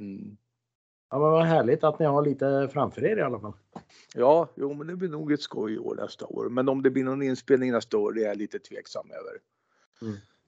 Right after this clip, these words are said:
Speaker 1: Som sagt, jag menar, vi hade tre år mellan skivorna förr i tiden. Jag ser ingen anledning till att det skulle kortas ner nu egentligen.
Speaker 2: Nej.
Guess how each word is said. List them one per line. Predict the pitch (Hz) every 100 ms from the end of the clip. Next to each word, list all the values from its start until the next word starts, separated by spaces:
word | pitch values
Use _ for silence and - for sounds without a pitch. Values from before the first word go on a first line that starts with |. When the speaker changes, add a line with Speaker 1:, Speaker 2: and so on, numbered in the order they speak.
| _
Speaker 1:
Som | - 113 104
sagt, | - 104 - - - -
jag | 117
menar, | 110 110
vi | 107 113
hade | 110 107
tre | 107 104 107 107 101 95
år | - 107 107
mellan | 104 104 101 98
skivorna | - 104 98 104 98
förr | - 101 95
i |
tiden. | 95 101 90 95
Jag | 95 98
ser | - 101
ingen | 98 98
anledning | 95 98 95 95
till | -
att | 98
det | 98
skulle | - -
kortas | - 98 - 95 -
ner | 98 95
nu | 98 98 95
egentligen. | 90 - _ - - _ _ - 110 101 _
Speaker 2:
Nej. | 120 104